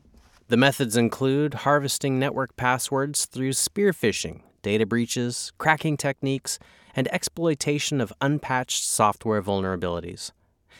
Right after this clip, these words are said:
After gaining a toehold in a targeted network, the threat actors escalate their system rights by mapping the Active Directory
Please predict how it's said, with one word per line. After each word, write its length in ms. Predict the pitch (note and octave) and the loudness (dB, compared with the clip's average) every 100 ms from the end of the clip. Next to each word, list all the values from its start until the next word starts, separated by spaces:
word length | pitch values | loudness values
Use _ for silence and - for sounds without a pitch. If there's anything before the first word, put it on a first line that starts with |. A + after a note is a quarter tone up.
| _ - | _ -4
After 220 | - B2 | -2 0
gaining 340 | B2+ C3+ B2+ | 2 4 2
a 40 | A#2 | 0
toehold 600 | - C#3 A#2+ A#2 A2+ A2+ | 0 0 2 2 2 2
in 80 | |
a 80 | A2 | 0
targeted 560 | - - C3 A#2+ A2+ G2+ | 0 0 0 2 0 0
network, 460 | B2 G#2 F#2+ - _ - _ | 0 0 -2 -4 _ -20 _
the 100 | C3 | -4
threat 280 | - E3+ E3 | 4 6 6
actors 500 | D#3 D3+ - D#3 - | 4 2 0 0 2
escalate 560 | F#3+ F#3 - B2 A#2 G#2 | 0 0 0 2 2 2
their 160 | A2 G2+ | 2 2
system 500 | - A2+ - A2 G#2 | 0 -2 0 2 4
rights 320 | A2+ D3 - | 2 0 -2
by 340 | A2+ A2 A2 | 4 6 6
mapping 600 | G#2+ A2+ B2 - A#2+ A#2+ | 4 4 4 2 2 2
the 220 | A2 G#2 | 2 0
Active 420 | A#2+ C3 - A2 - | 2 2 2 -2 2
Directory 640 | G#2+ C3+ - F#2 F2 G#2 | 4 4 2 -4 -4 -6